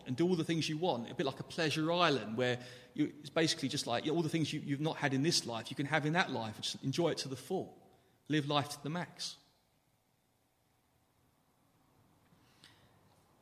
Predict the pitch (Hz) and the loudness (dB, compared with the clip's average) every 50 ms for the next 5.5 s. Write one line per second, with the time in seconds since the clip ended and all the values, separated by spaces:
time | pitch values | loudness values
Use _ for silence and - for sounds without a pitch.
0 | _ _ _ _ _ _ _ - 131 - - - - - - - - - - 269 | _ _ _ _ _ _ _ -6 -6 -6 -6 -8 -14 -20 -20 -20 -10 -2 0 0
1 | 254 214 180 - 220 214 196 190 - - 180 - - 185 180 170 160 - - - | 2 2 2 2 2 2 2 2 0 -2 -4 -4 -2 -2 -2 -2 -2 -4 -10 -14
2 | - - - _ _ _ _ _ - _ _ _ _ - _ _ _ _ _ _ | -14 -16 -20 _ _ _ _ _ -20 _ _ _ _ -20 _ _ _ _ _ _
3 | _ _ _ _ _ - 170 - - - 190 180 - - - - - - - _ | _ _ _ _ _ -2 -2 -2 0 0 0 0 -2 -6 -18 -20 -20 -20 -20 _
4 | _ _ _ _ _ _ _ _ _ _ _ _ - 151 160 190 208 226 220 - | _ _ _ _ _ _ _ _ _ _ _ _ -2 0 2 2 2 2 0 -2
5 | - - - - - - - 160 123 110 | -6 -6 -8 -8 -8 -4 -2 0 0 0